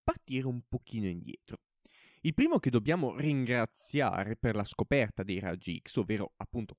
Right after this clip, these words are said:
quella parte dello spettro luminoso alle frequenze più elevate, che quindi trasporta più energia, la dobbiamo a Willem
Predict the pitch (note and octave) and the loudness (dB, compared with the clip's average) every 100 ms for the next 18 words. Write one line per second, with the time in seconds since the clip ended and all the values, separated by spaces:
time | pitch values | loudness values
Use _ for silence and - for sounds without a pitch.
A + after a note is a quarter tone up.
0 | _ A#2+ C3 A2+ G2+ - D3+ B2+ F#2+ - | _ 0 2 2 -2 -2 0 0 -2 -8
1 | F#2+ F#2+ - - C#3 - G#2 G2 G2 G2 | -6 -8 -8 -2 -2 0 -2 -2 -2 0
2 | F3 A#2+ G2 F#2+ F#2 G2+ D3 C3+ G#2 - | 2 2 0 -4 -4 -4 -4 -4 -6 -4
3 | G#2 F#2 G#2+ - - G3 - - - D#3+ | -2 0 -2 -4 -4 -4 -6 -20 -20 -20
4 | - - - G#3 B2+ A#2 G#2 - E3 C#3+ | -6 -6 2 4 4 -2 -8 -4 4 4
5 | - - - G3+ B3 _ A2+ G#2 G2+ C3 | 2 -8 2 2 2 _ -2 0 -2 -2
6 | G#2 F2 F2+ - - - - F3 G#3 G3+ | -4 -4 -4 -6 -20 -20 -2 0 0 2
7 | B2 B2+ D#3+ - D3 D#3 A3 A3+ A3+ A3+ | 2 2 0 2 2 4 4 4 2 2
8 | A3+ | 2